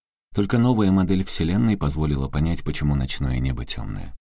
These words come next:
Черный цвет ночного неба тесно связан с одним из следствий общей теории относительности Эйнштейна, тем, которое известно как его величайшая ошибка. Общая теория относительности в форме уравнений поля, полученных Эйнштейном в тысяча девятьсот пятнадцатом году,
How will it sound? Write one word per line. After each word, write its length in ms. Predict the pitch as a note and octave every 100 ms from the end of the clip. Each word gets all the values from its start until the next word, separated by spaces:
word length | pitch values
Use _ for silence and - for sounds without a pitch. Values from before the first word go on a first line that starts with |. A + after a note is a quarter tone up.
| _ _ _
Черный 360 | - G#2 F2+ E2+
цвет 320 | - F#2+ -
ночного 440 | D2+ - E2 D2+
неба 320 | D#2+ F#2 F#2+ E2
тесно 420 | - D#2+ - D#2
связан 400 | - D2+ E2 D#2
с 80 | -
одним 300 | C#2+ D2 C#2
из 60 |
следствий 480 | - D2+ D2+ - D2+
общей 360 | - D2 - D2
теории 300 | C#2+ C2+ F#2+
относительности 800 | C3+ C3+ - B2+ C3+ C#3 C3 -
Эйнштейна, 760 | - D2+ D#2 - D#2+ G#1 - - _ _ -
тем, 220 | - A2+
которое 400 | B2 A2 A#2+ A2+
известно 420 | E2 F2 G2 A2
как 220 | G#2+ - C2+
его 260 | C2 C#2+ -
величайшая 720 | D2+ B1 A#1 - A#1 - -
ошибка. 460 | - - - - - - _ _ _ -
Общая 400 | A2 - B2 A2
теория 380 | - G#2+ A2 G2+
относительности 800 | G2+ F#2+ - G#2 F#2+ F2+ - E2+
в 80 |
форме 340 | - F#2 F#2 E2+
уравнений 480 | D#2+ D2+ E2 D#2+ D#2
поля, 340 | - D#2+ D2+
полученных 600 | D2+ C#2 C2 - C2+ C2
Эйнштейном 580 | C2+ C#2 - C#2 C2+ C2+
в 80 | -
тысяча 320 | D2 - C2+
девятьсот 400 | B1+ C2 C#2 C2
пятнадцатом 500 | C2+ C#2 C2 - C#2+
году, 280 | D3+ F2+